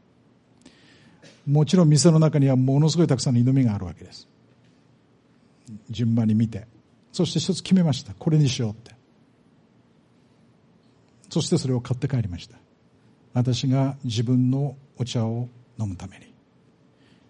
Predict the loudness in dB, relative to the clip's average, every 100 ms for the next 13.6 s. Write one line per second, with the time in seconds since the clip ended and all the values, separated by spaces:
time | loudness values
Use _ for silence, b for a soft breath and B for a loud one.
0 | _ _ _ _ b b b b _ -2
1 | 2 2 0 -2 -2 0 -2 0 0 0
2 | -2 0 0 -2 -4 -12 -20 _ _ _
3 | _ _ _ _ _ _ _ _ _ _
4 | -16 -12 -4 0 4 6 6 4 2 -2
5 | 0 -2 0 -2 -6 -10 -12 -16 -20 b
6 | b b 2 4 4 2 -2 -2 2 2
7 | 4 4 4 2 0 0 -2 -2 -2 -6
8 | _ _ _ -2 -2 0 -2 -6 -10 -14
9 | -16 -16 _ _ _ _ _ _ _ _
10 | _ _ _ _ _ _ _ _ _ -4
11 | -2 -4 -4 -2 2 4 4 2 -4 -20
12 | _ _ _ _ _ _ _ -6 0 2
13 | 2 -4 -6 -12 -16 -18